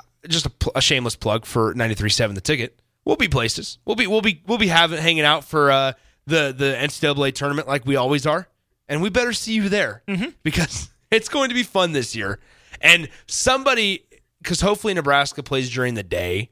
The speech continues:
Speaker 2: Mm-hmm.
Speaker 1: instead of at night. Um, somebody's gonna be having to do radio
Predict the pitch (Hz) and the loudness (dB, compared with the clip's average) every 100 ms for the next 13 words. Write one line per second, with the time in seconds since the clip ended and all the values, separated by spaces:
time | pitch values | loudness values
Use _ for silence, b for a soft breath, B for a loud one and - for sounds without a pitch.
0 | _ 165 127 120 110 - - - 131 117 | _ -2 -2 -2 -6 -8 -8 -4 -2 -2
1 | 107 101 101 120 _ _ _ _ _ 139 | -2 -2 -4 -4 _ _ _ _ _ 0
2 | 139 131 120 104 - - - 202 214 202 | 2 2 -2 -6 -10 -6 0 2 2 2
3 | 180 175 160 147 151 147 131 131 110 107 | 2 0 0 2 2 2 -2 -2 -2 0
4 | 120 127 135 151 | 0 2 2 0